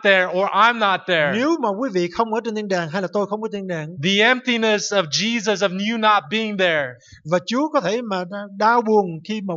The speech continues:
Speaker 2: quý vị không có mặt ở trên thiên quốc,
Speaker 1: will be carried forever.
Speaker 2: và tiếp tục trong lòng của Ngài.
Speaker 1: So what is the sacrifice that Jesus is asking us to make?
Speaker 2: Như vậy ngày hôm nay,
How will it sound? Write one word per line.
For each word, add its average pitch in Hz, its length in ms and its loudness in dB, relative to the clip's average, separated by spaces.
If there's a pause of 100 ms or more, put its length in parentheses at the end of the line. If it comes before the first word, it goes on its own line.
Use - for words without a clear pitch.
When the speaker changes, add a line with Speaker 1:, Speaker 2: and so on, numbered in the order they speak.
Speaker 2:
quý 226 120 -6
vị 156 160 -4
không 190 160 -8
có 202 80 -8
mặt 160 200 -10
ở 160 180 -14
trên 160 180 -12
thiên 151 120 -14
quốc, 165 140 -12 (160)
Speaker 1:
will 151 180 -4
be 156 80 -2 (140)
carried 160 260 -2
forever. 101 440 -8 (280)
Speaker 2:
và 151 360 -4 (120)
tiếp 247 100 -6 (100)
tục 160 120 -8 (560)
trong 165 240 -8
lòng 156 160 -6 (140)
của 156 100 -10
Ngài. 135 240 -12 (1400)
Speaker 1:
So 180 140 -2
what 180 200 2
is 180 140 -4
the 175 60 -2
sacrifice 165 680 0
that 156 120 -4
Jesus 139 420 -6
is 139 100 -6
asking 143 380 -4
us 131 140 -10
to 147 60 -8
make? 113 280 -10 (680)
Speaker 2:
Như 185 120 -2
vậy 160 200 -2
ngày 147 100 -6
hôm 165 140 -6
nay, 160 280 -6